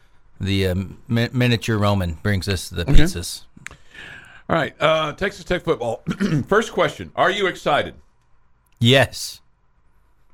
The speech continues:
Speaker 1: But I would be excited no matter what. So
Speaker 2: Okay.
Speaker 1: that's probably not a
Speaker 2: You've been excited no matter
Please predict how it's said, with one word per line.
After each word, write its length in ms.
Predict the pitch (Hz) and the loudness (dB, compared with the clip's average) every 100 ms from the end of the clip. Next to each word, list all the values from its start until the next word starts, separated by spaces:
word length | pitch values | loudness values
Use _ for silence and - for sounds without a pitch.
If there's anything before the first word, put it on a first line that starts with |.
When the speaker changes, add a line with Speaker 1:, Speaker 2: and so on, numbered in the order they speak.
| _ | _
Speaker 1:
But 120 | 151 | 4
I 100 | 156 | 6
would 180 | 202 190 | 6 2
be 100 | 175 | 0
excited 480 | 160 - 156 143 135 | -2 2 4 4 2
no 100 | 127 | -2
matter 240 | 120 113 101 | 0 0 -2
what. 280 | 95 78 - | -4 -6 -6
So 60 | 110 | -2
Speaker 2:
Okay. 80 | 117 | 2
Speaker 1:
that's 220 | 139 131 | 2 0
probably 340 | - 147 127 113 | 2 2 2 0
not 240 | 113 110 | 0 2
a 40 | |
Speaker 2:
You've 120 | 160 180 | 2 2
been 160 | 196 | -2
excited 460 | 180 - 170 165 156 | -2 -2 0 0 -4
no 100 | 139 | -4
matter 380 | 139 135 131 | -2 -2 -4